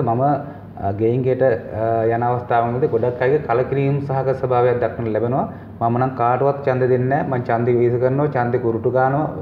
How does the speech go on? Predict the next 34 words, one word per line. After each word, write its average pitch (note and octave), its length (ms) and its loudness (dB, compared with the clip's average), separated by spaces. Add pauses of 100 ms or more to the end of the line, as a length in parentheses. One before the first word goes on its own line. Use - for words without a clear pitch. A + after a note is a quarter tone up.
(140)
නොඑක B2 260 -6
ආකාර A#2 340 0
දේවල් A#2+ 180 2
කියනවා. G2 260 -6 (440)
නමුත් F3 160 0 (380)
මේ A2+ 260 -4 (320)
සියලු D#3+ 220 2
දෙනා F3+ 200 2
කල්පනා D#3+ 360 0
කළ E3 100 2
යුත්තක් E3 340 -2
තියෙනවා. - 320 -12
මේ C#3+ 120 0
ඡන්දය D3+ 500 2
කියන F3 200 2
එක F#3+ 180 0
පාවිච්චි G3 380 2
කරලම G#3 320 0
තමයි G#3 220 -4
ඔබගේ, F#3 520 4 (340)
අ, C#3+ 220 2
මනාපය E3 440 4
හෝ F3+ 160 4
අමනාපය F3 440 4 (220)
ප්‍රකාශ D#3 280 2
කරන්න D#3+ 280 2
අවශ්‍ය A#2+ 300 2
වෙන්නේ. G2+ 280 0 (380)
ඡන්දය C#3 280 2
පාවිච්චි D3+ 320 2
නොකර C3+ 260 0
සිටීම F#3+ 340 0
කියන්නේ G#3+ 380 -2 (380)
ඔබ D3 180 0